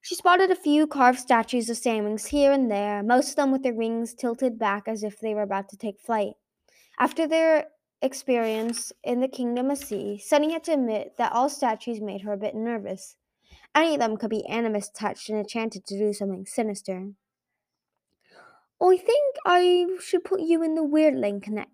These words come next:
collection," Smolder said after a while, as if they'd been discussing her placement the entire walk. "It's as safe as the dungeon, but more comfortable and also more physically,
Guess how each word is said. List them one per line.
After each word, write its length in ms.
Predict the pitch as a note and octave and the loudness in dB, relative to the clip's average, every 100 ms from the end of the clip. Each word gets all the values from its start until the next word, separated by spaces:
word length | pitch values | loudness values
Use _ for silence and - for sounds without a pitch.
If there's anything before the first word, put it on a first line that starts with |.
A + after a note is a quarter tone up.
| _ | _
collection," 680 | - A3 G3 - A3+ B3 C4+ - _ | -2 -2 -2 -6 -4 -2 -4 -10 _
Smolder 520 | _ - A#3 G#3 G#3 G3+ | _ -2 0 0 0 -2
said 240 | - G3+ | -2 -2
after 300 | G3+ G3 G#3+ | -2 -4 -2
a 60 | G3+ | -2
while, 440 | G3+ G3+ G#3+ A3+ - - | -2 -2 -4 -8 -18 -12
as 160 | A#3 A#3 | -8 -6
if 100 | A#3+ | -2
they'd 160 | B3 A#3 | 0 0
been 180 | A3+ | -2
discussing 600 | A3 A3 - A3 - A3 | -4 -6 -8 -8 -8 -8
her 120 | A3 G#3 | -6 -8
placement 520 | G#3 G3+ - A3 - | -6 -6 -6 -8 -8
the 160 | G#3+ | -8
entire 420 | G#3 G3+ G3+ G3 G3 | -8 -8 -6 -4 -2
walk. 380 | G3+ G3 _ _ _ _ _ - - _ | -4 -6 _ _ _ _ _ -20 -20 _
"It's 180 | - - | -2 2
as 120 | F#4+ | 2
safe 220 | - A4 A4+ | 6 6 6
as 120 | F#4 | 0
the 120 | F4+ C#4 | 0 0
dungeon, 760 | D4+ D4 C#4 B3 G3+ A3 B3+ - - _ | 2 2 0 -2 -4 -2 -4 -6 -18 _
but 280 | D#4+ D#4+ D#4 | 4 4 4
more 200 | E4 F4+ | 4 2
comfortable 640 | - F#4 F#4 C#4 A3+ A3 - | 2 0 0 -2 0 -2 0
and 140 | C4 | 2
also 260 | D#4+ - F4+ | 0 2 2
more 220 | E4+ D#4+ | 2 0
physically, 1120 | D#4 E4 D4 D4 D4 C#4+ C4+ C4 B3 B3+ - | -2 -4 -2 -4 -4 -2 0 0 -2 -6 -10